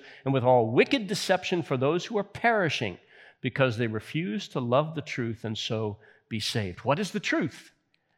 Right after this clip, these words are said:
That Jesus died for you.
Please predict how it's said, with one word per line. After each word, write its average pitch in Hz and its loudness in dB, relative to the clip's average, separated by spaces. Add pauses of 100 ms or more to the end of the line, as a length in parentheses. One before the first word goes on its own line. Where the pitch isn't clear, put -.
(760)
That 123 2
Jesus 143 -2 (300)
died 127 2
for - -6
you. 117 -4